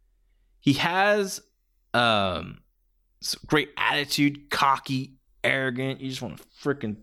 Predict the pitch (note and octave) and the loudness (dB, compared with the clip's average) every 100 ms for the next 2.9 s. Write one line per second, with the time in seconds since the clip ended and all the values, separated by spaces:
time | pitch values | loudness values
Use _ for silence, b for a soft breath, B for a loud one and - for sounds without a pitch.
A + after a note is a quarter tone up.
0 | _ - B2+ - B2+ A#2+ - B2 A#2+ A#2 | _ -2 -2 0 -2 -2 2 4 4 2
1 | A2+ - _ b b b b b b b | -4 -20 _ b b b b b b b
2 | _ A#2 A2 G#2+ G2+ F#2+ F2+ F2 | _ 2 4 4 4 2 -2 -6